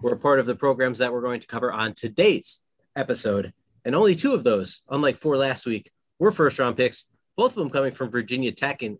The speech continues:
cornerback Caleb Farley and offensive tackle Christian Darrisaw. Nine players from these programs went on the second day of the draft. So definitely some intrigue here as a whole. We discussed the outlook for the entire conference on last week's episode.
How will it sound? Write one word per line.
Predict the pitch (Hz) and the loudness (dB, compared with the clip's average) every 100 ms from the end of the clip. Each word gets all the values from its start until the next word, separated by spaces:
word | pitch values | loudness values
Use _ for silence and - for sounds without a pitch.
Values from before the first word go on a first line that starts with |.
| _ | _
cornerback | 139 123 113 - | -2 0 0 0
Caleb | 135 120 107 | 0 0 0
Farley | 135 127 123 117 - _ _ | 0 2 2 -2 -8 _ _
and | 202 156 117 | -2 -2 -4
offensive | 139 123 123 107 | -6 -4 -4 -4
tackle | - 107 107 | -6 -6 -6
Christian | - 127 - 110 | -4 -4 -2 0
Darrisaw. | 117 120 120 123 117 _ _ _ - | 0 0 0 -2 -2 _ _ _ -6
Nine | 113 143 180 | -2 0 0
players | 165 175 160 160 - | 0 0 0 -2 -4
from | 156 151 | -4 -4
these | 147 | -4
programs | 156 139 139 131 | -2 0 0 0
went | 135 | 0
on | 120 | -2
the | 107 | -4
second | - 202 226 220 | -2 0 0 0
day | 226 220 _ _ - | -2 -4 _ _ -4
of | 170 | 0
the | 175 | 0
draft. | 165 190 202 - _ _ | 2 2 0 -4 _ _
So | - 147 | -2 0
definitely | 131 220 208 170 151 | 2 0 0 -2 -2
some | 156 139 | -2 -2
intrigue | 135 131 139 127 | -4 -4 -8 -4
here | 135 135 131 | 0 0 0
as | 139 139 | -2 0
a | 127 | 4
whole. | 131 131 127 - _ _ _ - | 6 6 6 0 _ _ _ -4
We | 123 | -4
discussed | 120 170 - 139 | 0 -2 -2 -4
the | 127 - _ _ _ _ - | -6 -8 _ _ _ _ 0
outlook | 220 196 151 | 0 2 0
for | - 135 | -2 -2
the | 123 | -2
entire | 117 123 117 | -2 0 0
conference | 123 120 120 110 | 0 -2 -2 -4
on | 107 | -6
last | 107 175 214 | -2 -2 0
week's | 131 117 | -4 -4
episode. | 117 110 - 113 107 | -4 -4 -2 -2 -2